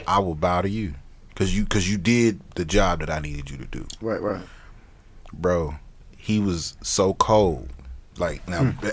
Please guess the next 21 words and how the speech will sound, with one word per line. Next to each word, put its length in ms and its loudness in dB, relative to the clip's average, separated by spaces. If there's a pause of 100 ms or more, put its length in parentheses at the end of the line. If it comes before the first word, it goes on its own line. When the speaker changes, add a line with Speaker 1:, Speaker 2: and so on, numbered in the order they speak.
Speaker 1:
eh, 160 -2
Jet 200 6
Li 80 4
would 120 6
have 160 2
to 80 -2
bow 400 2
every 220 4
time 220 2
he 80 2
brought 400 2
something 360 0
to 140 0
the 60 -2
king 360 4
to 60 2
show 220 8
Speaker 2:
Right, 100 6
Speaker 1:
him, 200 4
Speaker 2:
right, 100 4
Speaker 1:
"Hey, 280 6